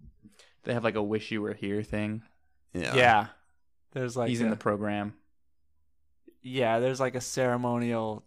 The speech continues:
Speaker 3: touching of the dance floor with the Ducks
Speaker 2: <laughs>
Speaker 3: or
Speaker 2: I
Speaker 3: something.
Speaker 2: like it.
Speaker 3: Yeah.
Speaker 2: Like it.
Speaker 3: Yeah, they just do it to honor him. That, yes. All right. So we have the whole thing, I feel like.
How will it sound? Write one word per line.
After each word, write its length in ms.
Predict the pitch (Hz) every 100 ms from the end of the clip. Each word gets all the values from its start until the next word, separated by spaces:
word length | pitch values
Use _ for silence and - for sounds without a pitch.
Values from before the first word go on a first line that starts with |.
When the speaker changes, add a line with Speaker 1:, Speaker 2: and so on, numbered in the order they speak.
| -
Speaker 3:
touching 360 | 120 113 120
of 100 | 113
the 100 | 110
dance 300 | 110 107 110
floor 300 | - 120 117
with 140 | 113 113
the 80 | 110
Ducks 460 | 110 143 - -
Speaker 2:
<laughs> 60 | -
Speaker 3:
or 60 |
Speaker 2:
I 40 | 147
Speaker 3:
something. 260 | - 151 151
Speaker 2:
like 200 | 151 135
it. 60 | 135
Speaker 3:
Yeah. 240 | 127 113 -
Speaker 2:
Like 380 | 90 92 92 90
it. 200 | 90 - - -
Speaker 3:
Yeah, 180 | 123
they 120 | 117 117
just 240 | 117 -
do 120 | 123
it 100 | 117
to 80 | -
honor 240 | 113 113 113
him. 220 | 117 117
That, 180 | 123 120
yes. 360 | 135 131 104 -
All 100 | 156
right. 240 | 175 107 - - - - - -
So 460 | - 175 165 156
we 160 | 151 156
have 300 | 170 180 165
the 100 | 160
whole 160 | 165
thing, 480 | 156 180 175 104 107 -
I 140 | 123
feel 240 | 120 127 117
like. 260 | 110 107